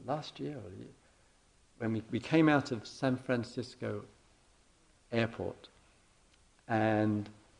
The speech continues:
I said to Chandra, "What are all these big vehicles running around?" And I thought they were limos picking up various passengers. And she said, "No, no, no,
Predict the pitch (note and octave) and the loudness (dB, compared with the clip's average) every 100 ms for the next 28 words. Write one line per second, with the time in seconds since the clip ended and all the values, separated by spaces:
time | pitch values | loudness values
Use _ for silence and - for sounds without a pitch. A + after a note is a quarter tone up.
0 | _ _ _ _ _ _ D#3+ - C4 - | _ _ _ _ _ _ -20 -6 -6 -6
1 | - - A3+ D#4 E4+ D#4 B3+ - - B3 | -16 -14 -6 0 0 4 2 2 -4 -4
2 | - - C4+ D4+ D4 - A2+ F#2+ - A2+ | -4 -8 0 0 0 0 0 -2 -4 -2
3 | G2+ E2 D2+ - - - - _ _ _ | -2 -4 -8 -12 -14 -16 -20 _ _ _
4 | _ - _ _ _ _ _ _ _ _ | _ -20 _ _ _ _ _ _ _ _
5 | - A3+ G#3+ E3+ - B2+ C3 B2+ A#2+ C3 | 4 8 10 8 6 8 10 10 10 8
6 | C#3 C#3+ - - - _ - B3 G#3 A#2+ | 8 4 -10 -20 -20 _ 6 12 12 12
7 | A#2 E3+ - E3+ - C#3+ B2+ E3 - - | 10 6 2 -2 2 4 4 2 -4 -18
8 | - C#3 C3 C#3+ E3 E3+ - - - D4+ | -12 8 10 12 10 6 -2 -16 4 4
9 | C4 G#3+ C#3 A2+ F2+ - - - - - | 4 4 4 4 0 -4 -16 -20 -20 -20
10 | - _ _ _ _ _ _ _ _ _ | -20 _ _ _ _ _ _ _ _ _
11 | D#3 D#3 D#3+ D#3 D3+ D#3+ E3+ G3+ A#3+ G3+ | 4 6 8 6 2 -4 -4 -2 0 -2
12 | C3 G#2+ | -4 -8